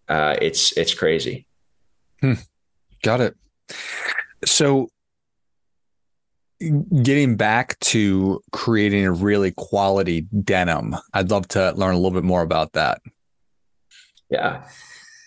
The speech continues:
Speaker 1: I mean, there's many stages, and you gotta kinda do it right. You can pick re-, you can get really great fabric from a really great mill and put it together really badly, and you still get a bad pair of jeans. And, you know, that's what we see a lot of right now in fast fashion. Um, fast fashion, there's a lot of companies that are using great denim. Maybe you'll see if you walk around, uh,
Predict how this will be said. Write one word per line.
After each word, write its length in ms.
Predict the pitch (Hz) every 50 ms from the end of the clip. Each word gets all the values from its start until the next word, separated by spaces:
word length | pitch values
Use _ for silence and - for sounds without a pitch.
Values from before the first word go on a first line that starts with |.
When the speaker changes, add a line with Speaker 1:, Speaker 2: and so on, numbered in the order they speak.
| _ - - _ _ _ -
Speaker 1:
I 40 |
mean, 140 | 131 139 139
there's 200 | 123 143 151 113
many 200 | 127 131 143 170
stages, 640 | 160 - - 107 98 117 123 - 69 65 - - - - -
and 220 | 90 95 95 98
you 80 | 101 98
gotta 160 | 107 113 113
kinda 280 | - - 117 110 110
do 220 | 95 87 101 101 98
it 180 | 98 92 95 -
right. 360 | - 92 98 98 90 80 -
You 140 | - 90 110
can 240 | 107 - 110 92 90
pick 300 | - 110 101 95 - - -
re-, 200 | 87 87 98 104
you 120 | - 104
can 120 | 101 113 120
get 180 | 113 87 80
really 240 | 85 90 107 104 98
great 260 | 82 95 92 92 -
fabric 520 | - - 78 80 82 82 80 104 107 98 -
from 160 | - 82 82
a 60 | 82
really 260 | 82 87 87 87 87
great 280 | 76 87 82 76 62 -
mill 360 | 78 76 78 82 98 107 -
and 240 | - - 80 82 73
put 140 | - - 85
it 60 | 87 -
together 340 | - 80 82 80 80 82
really 260 | 78 78 80 85 82 80
badly, 540 | - 76 73 76 78 78 - - 104 104
and 80 | 98 87
you 40 | 78
still 180 | - - - 85
get 140 | 78 78 78
a 40 |
bad 280 | 76 - 65 69 71 -
pair 180 | - 78 76 76
of 80 | 73 -
jeans. 640 | - 90 98 95 - - - - - - - - -
And, 400 | 82 87 90 90 90 87 87 76
you 80 | 87 90
know, 160 | 90 87 87
that's 280 | 85 98 113 135 - -
what 100 | - -
we 180 | 107 90 87
see 300 | 82 - - - 104 110
a 80 | 95 80
lot 260 | 78 78 85 95 95
of 160 | 90 87 -
right 180 | 85 85 82 69
now 420 | 73 76 78 76 73 73 73 - -
in 500 | 80 85 85 85 85 85 85 82 78 69
fast 300 | - 78 76 78 - -
fashion. 500 | 78 78 85 87 - - - - 82 - -
Um, 260 | - 76 76 76 76
fast 240 | 76 87 87 90 87
fashion, 640 | - 90 90 92 92 - 92 85 82 78 62 52 - -
there's 280 | 82 78 78 80 78
a 40 | 80
lot 140 | 80 87 -
of 60 | -
companies 340 | - 87 85 85 92 87 87
that 100 | - 80
are 100 | 80 80 82
using 200 | 82 82 85 80
great 260 | - 76 73 104 120
denim. 280 | - 85 71 67 64 65
Maybe 180 | 69 73 65 73
you'll 140 | 76 73
see 260 | - - - 82 78 76
if 100 | 73 78
you 100 | 78 80
walk 280 | 82 80 78 - -
around, 240 | 80 78 78 78 73
uh, 220 | 78 76 71 69